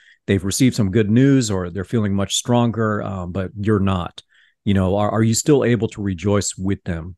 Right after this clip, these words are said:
uh, a-, as opposed to just comparing your situation with them? But then weeping with those who weep,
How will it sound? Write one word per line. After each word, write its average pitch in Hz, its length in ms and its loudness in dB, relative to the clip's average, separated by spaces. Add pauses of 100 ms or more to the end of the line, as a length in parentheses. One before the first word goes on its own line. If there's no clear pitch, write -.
(100)
uh, 92 280 -6
a-, 101 60 -6
as 101 440 -4
opposed 104 420 0
to 101 120 0
just 95 220 -4
comparing 101 400 -2
your 95 140 -2
situation 95 580 -6
with 82 140 -8
them? 95 300 -4 (440)
But 127 140 0
then 123 160 4
weeping 180 340 4
with 117 160 2
those 107 320 0
who 92 160 -8
weep, 90 460 -6